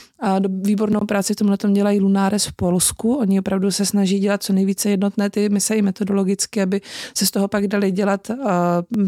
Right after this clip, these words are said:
ty shrnující články. A,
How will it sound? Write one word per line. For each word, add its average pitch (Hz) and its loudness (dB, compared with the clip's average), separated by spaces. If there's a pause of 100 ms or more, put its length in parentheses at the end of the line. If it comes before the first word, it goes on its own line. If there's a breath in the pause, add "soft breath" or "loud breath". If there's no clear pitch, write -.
(160)
ty 196 -6
shrnující 185 0
články. 180 0 (480 loud breath)
A, 180 2